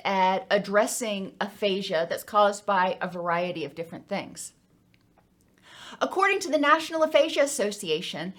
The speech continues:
aphasia impacts about two million people in the U S at any point in time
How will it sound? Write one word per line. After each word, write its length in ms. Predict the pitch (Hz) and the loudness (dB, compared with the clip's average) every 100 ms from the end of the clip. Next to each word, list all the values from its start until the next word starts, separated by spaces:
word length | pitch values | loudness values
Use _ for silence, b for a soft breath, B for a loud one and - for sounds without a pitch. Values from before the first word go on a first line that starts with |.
| B B - | B B -10
aphasia 680 | 233 - 277 330 339 - - | -10 -2 0 0 0 0 0
impacts 440 | 277 277 269 262 | -2 0 0 -2
about 360 | 202 202 - - | 0 2 2 -4
two 360 | - 330 339 349 | -12 -8 -6 0
million 600 | 247 269 302 311 294 269 | 2 2 2 0 -2 -4
people 480 | - 269 - 202 | -6 -6 -2 -2
in 180 | - 208 | -2 -4
the 80 | 220 | -6
U 280 | 196 240 247 | -6 -4 0
S 340 | 220 165 - - | 0 -2 -10 -10
at 120 | 180 | -6
any 180 | 185 220 | -4 -6
point 320 | 233 240 - | -6 -8 -6
in 40 | 254 | -6
time 440 | 262 202 160 185 | -2 -2 -2 -6